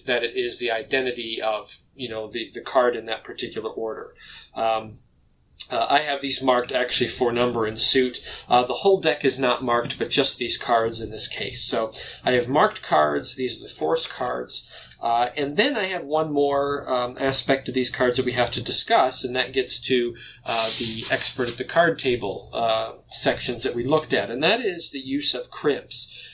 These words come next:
These cards are crimped, uh, and these are breather crimps. There is a little divot that is placed in each one, uh, right in the center, so that it has sort of a convex, uh, a concave, I should say, image on the center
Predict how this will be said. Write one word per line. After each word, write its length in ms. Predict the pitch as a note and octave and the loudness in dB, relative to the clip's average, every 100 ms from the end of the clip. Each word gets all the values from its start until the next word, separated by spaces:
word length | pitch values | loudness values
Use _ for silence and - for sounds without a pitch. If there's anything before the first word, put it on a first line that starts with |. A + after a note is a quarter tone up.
| - | -8
These 200 | C#3 D3+ | -2 0
cards 380 | - - C3 B2 | 0 -2 -2 -2
are 180 | - B2 | -6 -8
crimped, 640 | - - E3+ - - - - - - - | -8 -6 -2 -4 -6 -12 -12 -14 -20 -8
uh, 280 | A#2+ B2 B2+ | -2 0 0
and 160 | B2 B2 | -2 -4
these 200 | B2+ B2+ | -4 -4
are 100 | A#2+ | -2
breather 400 | C3 A3 F3+ C3+ | 0 0 2 0
crimps. 540 | - B2 B2+ A#2 - | -2 -6 -4 -2 0
There 180 | B2 A2+ | -2 -4
is 140 | A2 | -6
a 60 | C#3 | -4
little 320 | C3+ C3+ B2 | -2 -2 -2
divot 360 | - C3+ G3 - | -2 0 -2 -6
that 100 | - | -12
is 140 | A#2+ - | -12 -10
placed 360 | - B2+ - | -4 -4 -4
in 100 | A2+ | -8
each 280 | C3+ C#3 - | -10 -6 -4
one, 380 | B2 A2+ E3+ A3+ _ - - - | -4 -6 -6 -10 _ -20 -20 -10
uh, 220 | A2+ A2+ | -8 -6
right 220 | A#2+ E3 G3+ | 0 2 2
in 100 | F3 | 2
the 60 | |
center, 600 | - - B2+ - F#2+ G#3 - - | 0 0 -2 -4 -6 -6 -12 -12
so 240 | - - C#3 | 0 2 4
that 240 | D3 D#3 | 2 0
it 80 | D3+ | -2
has 340 | - D#3+ D#3 | -4 0 2
sort 220 | - E3 D3+ | 4 4 2
of 100 | C3 | 2
a 140 | C3 | 0
convex, 1200 | B2+ - E3 E3+ B2 A#2 D3+ - - - - - - - - - | -2 0 2 2 -2 0 0 2 0 2 2 -2 -12 -20 -20 -10
uh, 360 | A#2 A#2 A2+ - | -4 -2 -2 -4
a 80 | A#2+ | -2
concave, 640 | - D3+ C3+ - D3 C#3+ | 2 2 2 0 2 2
I 60 | B2 | 0
should 260 | C3 A#2+ | 0 2
say, 460 | - - B2 A#2 A#2+ A#2 - | 2 2 2 2 0 -2 0
image 540 | D3+ C3+ A2 A#2+ - | 2 4 2 0 -4
on 180 | A2+ A#2 | -4 -4
the 80 | A#2 | 0
center 480 | - B2+ C3 D3+ | 0 0 -4 -6